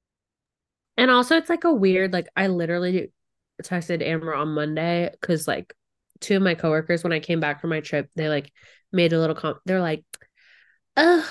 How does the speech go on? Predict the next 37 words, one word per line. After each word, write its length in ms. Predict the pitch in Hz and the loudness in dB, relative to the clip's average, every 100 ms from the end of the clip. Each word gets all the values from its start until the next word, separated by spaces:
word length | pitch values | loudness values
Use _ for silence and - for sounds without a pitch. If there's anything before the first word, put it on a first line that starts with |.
| - - - - | -12 -18 -20 -8
clearly 440 | - 277 302 311 | 2 4 4 4
you're 260 | 269 220 240 | 4 4 4
the 80 | 233 | 4
one 160 | 226 | 2
who 120 | 214 220 | 2 2
brought 320 | 202 190 - | 0 0 -2
all 100 | 190 | -6
the 120 | 180 | -6
snow 420 | 170 - 185 180 | -8 -4 -2 0
here." 360 | 180 165 156 - - | 0 0 -2 -4 0
You 160 | 190 | 4
know, 180 | 175 151 | 4 2
the 180 | 165 180 | 0 0
whole 260 | 170 196 180 | 2 2 2
dusting 600 | 165 170 165 - 156 156 | 0 -2 -2 -4 -4 -2
that 160 | 160 | -4
hit 220 | 160 165 _ | -4 -6 _
Virginia 400 | 170 160 160 160 | -4 -2 0 -2
for 180 | 147 156 | -2 -4
an 100 | 151 | -4
hour. 640 | 147 147 156 123 120 160 - _ _ _ _ _ _ - | -4 -6 -6 -4 -6 -6 -10 _ _ _ _ _ _ -2
They're 160 | 185 | 2
like, 260 | 180 165 - - | 2 0 -4 0
"It 100 | 196 | 2
must 240 | 202 190 | 2 0
have 80 | 185 | -2
been 200 | 175 170 | 0 0
you." 720 | 180 226 247 220 180 165 160 165 _ _ _ _ _ | 0 2 4 4 2 0 -4 -10 _ _ _ _ _
And 100 | 196 | -2
I'm 60 | 208 | 0
like, 140 | 214 | 2
"Thank 180 | 247 240 | 0 2
you 100 | 285 | 0
for 120 | 285 | 0
the 80 | 254 | 2
welcome 360 | 226 233 214 202 | 2 2 -2 -2
back. 420 | 190 175 127 | 0 0 -2